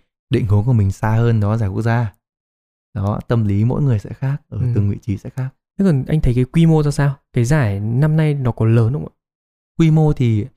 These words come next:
Speaker 1: càng ngày anh nghĩ sẽ, nó sẽ càng lớn hơn thôi.
Speaker 2: Như cái giải hai không hai mươi vừa rồi đi, thì anh thấy quy mô thí sinh nó được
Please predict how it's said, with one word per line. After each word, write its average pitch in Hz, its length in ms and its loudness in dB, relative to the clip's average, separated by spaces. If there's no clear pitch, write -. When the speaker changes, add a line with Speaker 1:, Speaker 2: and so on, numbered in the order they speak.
Speaker 1:
càng 107 220 0
ngày 107 360 0
anh 117 180 -2
nghĩ 131 160 0
sẽ, - 160 -16
nó 120 120 -2
sẽ - 120 -6
càng 123 160 0
lớn 104 200 2
hơn 143 220 2
thôi. 139 120 2
Speaker 2:
Như 180 120 2
cái 131 220 0
giải 110 640 -2
hai 160 120 2
không 160 120 2
hai 160 60 4
mươi 156 160 2
vừa 123 100 0
rồi 110 180 0
đi, 117 100 -2
thì 123 140 0
anh 127 140 0
thấy - 120 2
quy 165 180 2
mô 156 180 4
thí 131 120 0
sinh 139 200 -4
nó 120 80 -2
được 120 220 -2